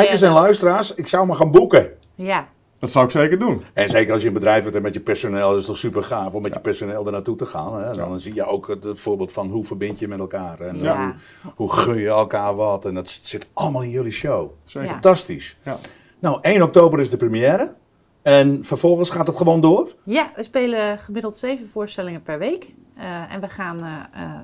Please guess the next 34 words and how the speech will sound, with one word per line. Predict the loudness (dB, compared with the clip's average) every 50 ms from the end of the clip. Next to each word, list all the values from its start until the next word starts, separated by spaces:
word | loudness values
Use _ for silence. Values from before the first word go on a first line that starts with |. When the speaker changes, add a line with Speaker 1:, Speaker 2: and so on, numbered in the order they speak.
| -20 -20 _ _ _ -20
Speaker 2:
in | -20
principe | -18 -18 -16 -16 -14 -12 -12 -12 -12 -12 -14
door | -8 -4 -2 0 0 0 -2 -4 -8
tot | -14 -14 -14
en | -14 -14
met | -14 -14 -16 -20 _ _
eind | -14 -14 -12 -12 -12 -12
juni. | -10 -8 -6 -6 -8 -8 -12 -16 _ _ _ -8
Speaker 1:
Ja. | -4 -4 -2 -2 -4 -6 -8
Speaker 2:
En, | -8 -10 -8 -8 -10
eh, | -10 -10 -10 -12 -12
eh, | -12 -12 -12 -12 -12 -14
het, | -16 -16 -16 -16 -16
het | -14 -12
heet | -8 -8 -6 -6 -8
een, | -10 -12 -10 -12
het, | -12 -14 -16 -16 -18
het | -16 -16 -12 -10
heeft | -10 -8 -8
de | -8 -8
naam | -6 -6 -6 -6 -6
van | -8 -10 -10
een | -12 -12 -10
open | -8 -8 -8 -8 -12 -18 -20 -20 _ _
eindevoorstelling. | -10 -8 -6 -6 -6 -8 -8 -12 -12 -12 -12 -12 -12 -12 -10 -10 -12 -14 -14 -14
En | -14 -12
dat | -12 -12 -14
betekent | _ -12 -12 -12 -10 -12 -14 -14
dat | -14 -14 -10
wij | -8 -6 -6 -6 -6
geen | -8 -8 -8 -6 -6 -6 -8
einddatum | -8 -10 -10 -10 -10 -10 -12 -12 -14 -16 -18
geprikt | -18 -20 -18 -14 -14 -14 -12 -12
hebben. | -14 -12 -12 -12 -14